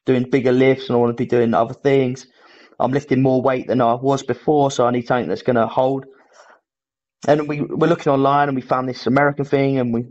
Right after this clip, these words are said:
went to the doctor and that took a couple of months. And then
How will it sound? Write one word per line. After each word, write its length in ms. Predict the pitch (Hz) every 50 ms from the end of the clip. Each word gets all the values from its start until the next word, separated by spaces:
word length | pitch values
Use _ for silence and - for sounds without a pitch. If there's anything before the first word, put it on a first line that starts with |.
| - _ -
went 200 | - 131 113 -
to 100 | - 101
the 60 | -
doctor 420 | - 151 135 - - - 135 131
and 100 | 127 131
that 140 | 139 - -
took 220 | - 139 131 -
a 80 | 127 110 - _ _
couple 260 | - 131 123 - 135 120
of 60 | 113
months. 360 | 120 131 135 - - - - - -
And 100 | 123 127
then 220 | 135 131 131 123